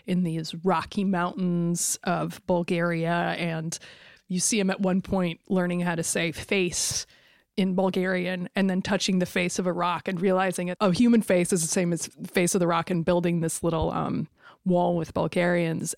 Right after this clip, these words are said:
How does her casting process work? 'Cause this is such a, I mean, I don't know if it's, it's just like in so many films, be they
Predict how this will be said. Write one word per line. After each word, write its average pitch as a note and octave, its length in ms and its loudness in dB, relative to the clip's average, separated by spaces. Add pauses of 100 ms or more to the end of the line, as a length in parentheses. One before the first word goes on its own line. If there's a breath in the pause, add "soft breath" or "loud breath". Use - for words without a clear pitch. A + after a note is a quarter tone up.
(120)
How - 180 0
does C4+ 160 0
her G3 100 -4
casting F#3 500 -4
process - 460 -10
work? - 340 -8 (100)
'Cause A#3+ 140 4
this B3 140 2
is B3+ 140 2
such A#3 240 0
a, A3+ 120 0
I G#3 80 4
mean, G#3+ 140 4
I G#3 160 0
don't A#3+ 140 4
know G3 160 2
if - 200 -4
it's, - 460 -4
it's - 160 0
just G#3+ 180 0
like F#3+ 300 0
in F#3+ 220 2
so G#3 260 2
many F#3+ 280 2 (300)
films, F3+ 400 2
be F3 200 0
they E3+ 340 0